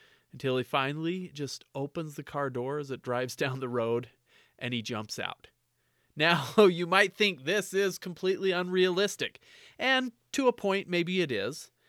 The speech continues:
but I can tell you that during some of those initial conversations I had with my ex before we got divorced, there was nothing more that I wanted to do than just run away from the disbelief of it all. I was in denial. I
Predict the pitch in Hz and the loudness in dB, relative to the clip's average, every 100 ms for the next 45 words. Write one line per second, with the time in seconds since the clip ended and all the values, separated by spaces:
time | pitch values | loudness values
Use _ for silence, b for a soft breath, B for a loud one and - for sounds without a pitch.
0 | b b b 160 196 254 214 208 208 202 | b b b 0 0 0 -6 -2 -2 -2
1 | 170 170 165 170 180 - 165 170 160 170 | -6 -8 -6 -6 -6 -6 -6 -6 -4 -4
2 | 151 143 143 151 175 156 - 143 143 151 | -4 -6 -6 -4 -6 -8 -8 -8 -6 -8
3 | - 127 135 156 139 123 123 123 120 - | -6 -6 -6 -8 -8 -8 -6 -8 -8 -10
4 | 117 104 117 165 - - - - 127 127 | -10 -6 -6 -6 -12 -16 -14 -10 -6 -4
5 | 135 131 - 120 120 147 - - b b | -4 -4 -6 -8 -6 -6 -10 -20 b b
6 | b b b b 135 160 127 123 - 147 | b b b b -4 -4 -6 -10 -14 -6
7 | 165 180 - 170 143 139 139 123 110 - | -6 -6 -8 -6 -6 -4 -2 0 -2 -6
8 | 135 127 120 120 123 131 165 131 117 117 | -10 -6 -4 -4 -6 -8 -10 -8 -6 -6
9 | 117 117 117 123 113 - B B B 120 | -8 -10 -4 -4 -4 -10 B B B -10
10 | 123 147 165 180 160 156 156 127 - 127 | -2 2 2 2 0 2 2 0 -4 -8
11 | 120 139 - - 127 135 - 113 104 87 | -4 -4 -6 -6 -4 -4 -6 -12 -10 -12
12 | 85 _ _ _ _ _ - 123 120 107 | -16 _ _ _ _ _ -8 -6 -6 -10
13 | 101 107 147 185 123 87 85 | -10 -2 0 2 0 -6 -14